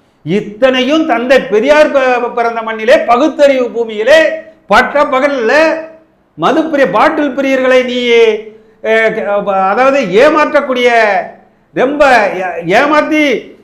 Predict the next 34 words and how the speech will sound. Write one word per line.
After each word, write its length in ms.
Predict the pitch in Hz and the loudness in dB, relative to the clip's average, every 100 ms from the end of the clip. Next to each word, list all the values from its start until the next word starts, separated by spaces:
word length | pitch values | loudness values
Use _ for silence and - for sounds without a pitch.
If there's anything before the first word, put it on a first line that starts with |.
| - | -6
இவர் 240 | 208 240 208 | 2 2 2
எதற்கு 380 | 190 302 294 262 | 0 0 2 0
எப்படி 300 | 202 202 269 | 0 -2 0
வேண்டாலும் 420 | 294 277 285 302 285 | 0 0 0 0 0
விலை 140 | 294 | 0
ஏத்தலாம், 400 | 294 294 302 302 | 0 0 0 0
எப்படி 240 | 214 269 277 | -4 -2 -2
வேண்ட 320 | 285 277 285 269 262 - - | -2 -2 -2 -2 -4 -10 -20
ஜி 120 | 156 233 | -4 -4
எஸ் 140 | 285 | -2
டி 60 | 277 | -2
வரியில 640 | 262 262 254 254 254 247 247 240 | -2 0 0 2 4 2 0 0
வந்து 260 | 262 262 269 247 214 - - | -2 0 2 2 0 -10 -10
மதுபானங்களுக்கு 720 | 190 262 285 277 269 254 226 | -4 0 2 0 0 -2 -2
உண்டான 240 | 247 240 233 | -4 -4 -2
விலை 200 | 247 285 | 0 0
உயர்ந்து 300 | 247 277 269 | 0 -2 -2
விட்டது, 340 | 262 240 247 247 220 - | -4 -2 0 0 -2 -8
அதனால 500 | 185 233 262 269 277 | -6 -4 -4 -4 -2
நாங்க 240 | 277 269 254 | -2 -2 -4
குவார்ட்டர் 340 | 269 277 269 | -2 -2 0
பாட்டிலுக்கு 340 | 262 262 254 262 | -2 -2 -4 -4
முப்பது 280 | 247 262 269 | -4 -4 0
ரூபாய் 160 | 254 | 2
ஏத்த 160 | 247 262 | 2 0
போறோம். 300 | 254 247 240 - - | -2 -2 -4 -10 -16
நீ 140 | - 208 | -8 -2
என்ன 300 | 202 240 269 | -2 -2 -2
மயிரை 320 | 254 226 311 311 | 0 2 4 4
வேணா 200 | 302 294 | 2 2
ஏத்திட்டு 320 | 262 269 240 | 2 0 -2
போ, 140 | 233 226 233 - _ _ _ _ _ - | 0 0 -2 -12 _ _ _ _ _ -6
நீ 140 | 180 262 220 | -2 2 4
ஏத்த, 240 | 277 - | 4 4